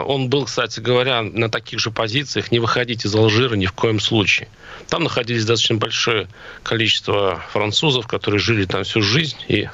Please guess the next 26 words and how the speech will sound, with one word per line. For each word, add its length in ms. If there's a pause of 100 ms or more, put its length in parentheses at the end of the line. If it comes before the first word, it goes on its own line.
покидать 480
Алжир 240
не 100
собирались. 600 (360)
А 80
там 380
был 120
свой 260
Афганистан. 580 (880)
И, 180
кстати 460
говоря, 340
когда, 580 (320)
э, 120
Шарль 280
де 100
Голь 280 (240)
стал 240
президентом, 680
там, 360 (200)
э, 120 (240)
второй 260
раз, 220 (840)
э, 220
у 40
него, 340